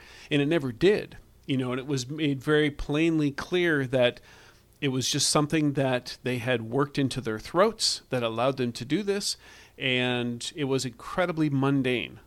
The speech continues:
and they were indeed just human beings, just like the rest of 'em. Um, and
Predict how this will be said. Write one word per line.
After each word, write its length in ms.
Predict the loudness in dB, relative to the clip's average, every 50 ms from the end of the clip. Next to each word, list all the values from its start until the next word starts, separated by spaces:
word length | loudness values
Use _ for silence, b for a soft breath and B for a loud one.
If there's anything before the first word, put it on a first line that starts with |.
| -18 -12
and 560 | -8 -6 -4 -4 -4 -4 -6 -6 -8 -8 -10 -12 -8 -2
they 200 | 0 2 2 2
were 360 | 0 0 0 2 2 2 2
indeed 600 | 2 2 0 0 0 0 0 0 0 0 -2 -6 -12 -16 _ _ _ -20 -14 -10
just 520 | -6 -6 -6 -4 -4 -2 -2 -2 -2 -2 -2
human 280 | 0 0 2 2 0
beings, 480 | 0 0 0 0 0 0 -2 -6 -8 -10 -16 -14 -8
just 280 | -4 -4 -4 -2 -2
like 140 | -4 -4 -4
the 100 | -4 -6
rest 260 | -4 -4 -4 -6 -8
of 100 | -10 -12
'em. 140 | -14 -16 -18 B B B B B B B B B B B B B -6
Um, 380 | -4 -2 -2 -2 -4 -4 -8 _ -4
and 200 | -2 -2 -2 -2